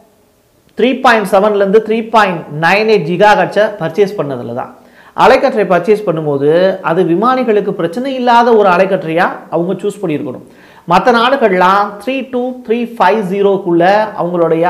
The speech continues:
அலைக்கற்றையை பர்ச்சேஸ் பண்ணியிருக்காங்க. ஆனா அமெரிக்காவினுடைய தொலைத்தொடர்பு நிறுவனங்கள் ஏ டி அண்ட் டி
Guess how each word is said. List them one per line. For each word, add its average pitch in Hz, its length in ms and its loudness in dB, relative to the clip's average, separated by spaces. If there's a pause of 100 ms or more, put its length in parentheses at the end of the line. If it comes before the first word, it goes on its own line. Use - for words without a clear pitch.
(140)
அலைக்கற்றையை 196 480 0
பர்ச்சேஸ் 190 320 -4
பண்ணியிருக்காங்க. 143 420 -10 (520)
ஆனா 214 100 4 (140)
அமெரிக்காவினுடைய 247 720 2
தொலைத்தொடர்பு 170 580 0
நிறுவனங்கள் 147 480 -4 (420)
ஏ 196 40 2 (180)
டி 220 100 -8 (120)
அண்ட் 165 200 -6
டி 185 120 -4